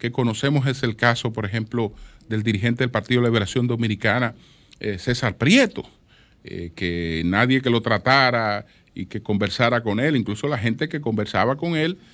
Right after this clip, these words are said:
sabía que él podía estar atravesando por situaciones, pero, eh, no esperaba nunca, eh, un desenlace tan trágico como el que, eh, la decisión que termina adoptando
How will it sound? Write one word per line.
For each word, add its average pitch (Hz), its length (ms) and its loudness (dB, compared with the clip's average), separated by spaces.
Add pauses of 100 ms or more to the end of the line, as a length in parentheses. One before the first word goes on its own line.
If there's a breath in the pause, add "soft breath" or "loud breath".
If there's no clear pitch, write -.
(240 soft breath)
sabía 131 480 2
que 131 260 2
él 147 120 2
podía 135 320 2
estar 135 260 0
atravesando 135 640 0
por 131 140 -4
situaciones, 147 600 0
pero, 147 280 0 (420 soft breath)
eh, 117 260 4
no 139 460 4
esperaba 143 600 2
nunca, 120 440 -4 (600 soft breath)
eh, 117 180 -2
un 143 420 2
desenlace 127 600 0
tan 120 220 -6
trágico 127 520 -2
como 107 440 -2
el 113 160 -4
que, 104 260 0 (480 loud breath)
eh, 104 560 -2
la 107 140 -2
decisión 165 540 0
que 123 100 -2
termina 117 580 2 (380 loud breath)
adoptando 113 760 0